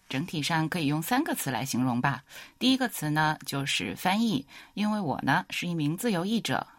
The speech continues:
平时我自己也会接一些口译啊，或者是笔译的工作来做。那比如说上个星期，我就在阿里云在韩国举办的论坛上，为他的这个亚太区的总经理做了随行翻译。呃，那么第二个关键词呢，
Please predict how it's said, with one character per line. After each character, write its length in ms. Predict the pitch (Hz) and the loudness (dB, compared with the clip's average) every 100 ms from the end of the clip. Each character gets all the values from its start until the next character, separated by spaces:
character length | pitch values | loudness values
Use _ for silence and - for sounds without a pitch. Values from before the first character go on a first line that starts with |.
| - | -6
平 120 | 180 | 0
时 160 | 190 180 | 0 2
我 140 | 131 | 2
自 140 | 185 | 0
己 120 | 190 143 | -2 0
也 140 | 117 | -2
会 240 | 135 143 | 0 -2
接 220 | 135 165 160 | 0 0 0
一 40 | |
些 200 | 156 165 | -2 -4
口 200 | - 110 | -2 -2
译 140 | 147 | 0
啊， 180 | 180 160 | 2 2
或 140 | 160 165 | 0 -2
者 80 | |
是 140 | - 156 | -2 -4
笔 100 | - | -4
译 160 | - | -4
的 140 | 147 135 | -2 -2
工 180 | 165 185 | -2 0
作 100 | 165 | 0
来 200 | 135 151 | 0 0
做。 280 | 214 160 - - - - | 0 0 -2 -18 -18 -14
那 120 | - 156 | -6 -4
比 100 | 139 | -2
如 80 | |
说 140 | 151 220 | -2 2
上 180 | 311 269 | 6 4
个 100 | 180 | 4
星 160 | 185 | 0
期， 300 | 190 208 214 - - - | 0 0 -2 -6 -18 -6
我 120 | 123 | -4
就 280 | 139 156 151 | 0 2 0
在 260 | 143 160 151 | 2 2 2
阿 160 | - 220 | 2 2
里 120 | 175 | 2
云 300 | 131 135 170 | 2 2 0
在 140 | 170 151 | -4 -2
韩 200 | 127 151 | 0 0
国 220 | 139 143 | -2 -4
举 140 | 110 | -2
办 180 | 151 160 | 0 2
的 80 | 156 | 2
论 180 | 220 196 | 2 0
坛 220 | 98 208 | 0 0
上， 260 | 202 175 - - | 2 0 -2 -2
为 160 | 160 | -2
他 180 | 147 170 | 0 0
的 120 | 170 | 0
这 160 | 156 147 | 0 -2
个 240 | 135 120 - | -2 -2 0
亚 120 | 165 | 0
太 160 | 156 165 | 0 -4
区 180 | 139 170 | -4 -4
的 120 | 160 | -4
总 160 | 139 123 | -4 -4
经 240 | 156 233 | 2 2
理 160 | 196 - - - - | 2 -4 -12 -16 -6
做 240 | - 147 | 0 2
了 180 | 131 123 | 2 0
随 180 | 120 131 | 0 -2
行 200 | - 123 | 0 0
翻 220 | 185 208 | 2 2
译。 160 | 214 - - - - - | 2 0 -8 -18 -18 -10
呃， 280 | - 160 156 | -4 -2 0
那 120 | 160 220 | 2 2
么 100 | 220 | 4
第 140 | 277 | 2
二 120 | 311 | 2
个 100 | 180 | 2
关 180 | 151 151 | 2 0
键 200 | 160 151 | 0 -2
词 220 | - 117 | -2 0
呢， 220 | 131 135 | 2 2